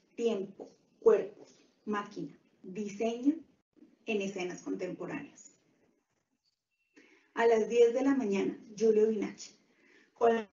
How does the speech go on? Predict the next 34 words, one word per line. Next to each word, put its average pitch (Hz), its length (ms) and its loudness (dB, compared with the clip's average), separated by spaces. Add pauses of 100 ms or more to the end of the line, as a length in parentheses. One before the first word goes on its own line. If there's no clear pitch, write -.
(120)
la 226 200 -4
conferencia 262 640 -2
en 247 80 -8
español, 247 680 -10 (300)
Diseño 226 680 -2
como 208 160 -8
Elemento - 420 -4
de 190 80 2
Desarrollo. - 460 -6 (1120)
A 233 80 4
las 208 280 2
once 247 280 -8
de 247 120 -8
la 247 100 -6
mañana, 254 540 -6 (200)
María 208 240 0
Eugenia 196 340 -4
Rinaudo, 214 540 -4 (120)
con 233 140 -2
la 208 140 -2
conferencia 196 480 -6
en 208 60 -6
español, 233 520 -8 (380)
Bioinspiración 233 960 2
para 254 140 -6
el 226 100 -6
diseño 196 380 -6
de 190 80 -6
transición 240 800 -8
hacia 202 300 -10
la 190 100 -4
sostenibilidad 90 840 -6
en 95 140 -4
Colombia. 92 420 -2